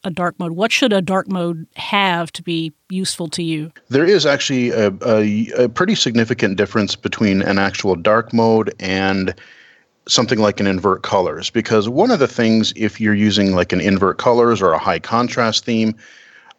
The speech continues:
Speaker 2: what those tend to do is they try to strip out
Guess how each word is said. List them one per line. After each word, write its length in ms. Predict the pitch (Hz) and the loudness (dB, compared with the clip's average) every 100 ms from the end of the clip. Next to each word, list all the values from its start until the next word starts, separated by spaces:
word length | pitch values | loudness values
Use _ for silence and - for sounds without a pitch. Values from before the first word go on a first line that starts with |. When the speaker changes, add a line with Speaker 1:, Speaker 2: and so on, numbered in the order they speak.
| _ | _
Speaker 2:
what 260 | 135 160 143 | 0 2 4
those 260 | 202 214 | 2 2
tend 220 | - 135 | 0 0
to 40 | 110 | 0
do 280 | 98 101 98 | 0 0 0
is 160 | 98 | 0
they 120 | 101 | 0
try 220 | 98 - 135 | 0 0 0
to 220 | - 104 | -2 -2
strip 420 | - - 139 127 | -2 0 0 2
out 280 | 123 123 | 4 4